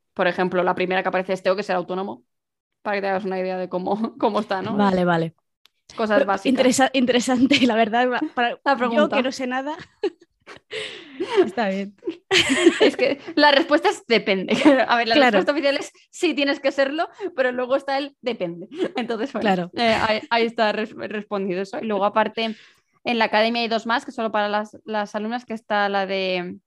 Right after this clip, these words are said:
Speaker 1: ah, si no me sé los títulos correctos, no pasa nada. Es,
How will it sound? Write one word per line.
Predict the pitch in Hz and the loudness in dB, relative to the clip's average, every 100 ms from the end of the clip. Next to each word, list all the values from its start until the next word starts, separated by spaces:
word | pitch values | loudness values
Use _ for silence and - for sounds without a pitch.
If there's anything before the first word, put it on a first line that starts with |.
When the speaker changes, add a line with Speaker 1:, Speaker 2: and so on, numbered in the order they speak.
| _ _ _ _ - | _ _ _ _ -20
Speaker 1:
ah, | 113 | -18
si | - 180 | -14 -10
no | 180 | -8
me | |
sé | 180 | -8
los | 175 180 | -8 -6
títulos | 170 170 175 | -8 -8 -8
correctos, | 175 170 170 180 170 | -8 -8 -8 -8 -6
no | |
pasa | 165 185 | -8 -6
nada. | 175 185 220 202 | -6 -4 -2 -2
Es, | 185 185 | -2 -6